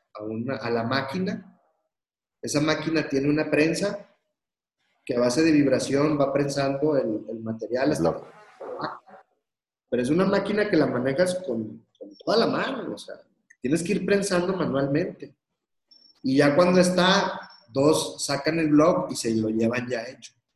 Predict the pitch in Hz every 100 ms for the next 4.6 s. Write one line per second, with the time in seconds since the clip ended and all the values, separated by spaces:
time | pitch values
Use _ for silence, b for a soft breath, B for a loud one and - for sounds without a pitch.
0 | _ _ _ b b b - 151 151 -
1 | - - _ - 139 147 143 165 170 190
2 | 196 208 202 170 - 135 180 233 156 104
3 | - 120 123 127 165 165 165 156 - -
4 | 151 135 131 170 123